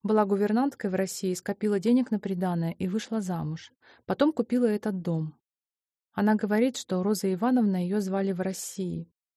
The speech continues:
«Препротивная личность. Ты в сад не ходи. По контракту разрешается в нём гулять, но мы стараемся иметь поменьше дел с хозяйкой и с веранды не спускаемся».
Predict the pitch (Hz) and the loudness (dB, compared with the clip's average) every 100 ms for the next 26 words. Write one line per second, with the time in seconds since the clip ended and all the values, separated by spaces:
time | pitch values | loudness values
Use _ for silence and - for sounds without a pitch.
0 | _ _ _ _ - 294 - 302 294 - | _ _ _ _ 0 2 4 2 2 0
1 | 240 190 180 175 175 165 - 160 156 - | 2 2 2 0 -2 -4 -6 -8 -8 -12
2 | - _ - 269 - 262 247 240 - 226 | -20 _ -4 -4 0 -2 0 0 0 -2
3 | 180 165 165 _ - 202 233 233 247 - | -2 -6 -10 _ -8 0 2 2 2 2
4 | 214 196 214 - 277 262 233 190 196 190 | 0 0 -2 0 0 0 -2 0 0 0
5 | 190 190 175 196 220 240 226 226 220 - | 0 -2 0 2 2 2 0 2 2 2
6 | 220 214 214 - 214 208 196 190 175 180 | 2 2 2 0 2 4 2 -2 -2 -2
7 | 175 - 190 240 277 - 202 - 254 - | -4 -6 -2 -2 -2 0 -2 -2 -4 -2
8 | 202 196 220 208 190 196 - 208 - 185 | 0 4 4 4 2 0 -6 -8 -6 -6
9 | 170 160 - - | -4 -6 -8 -12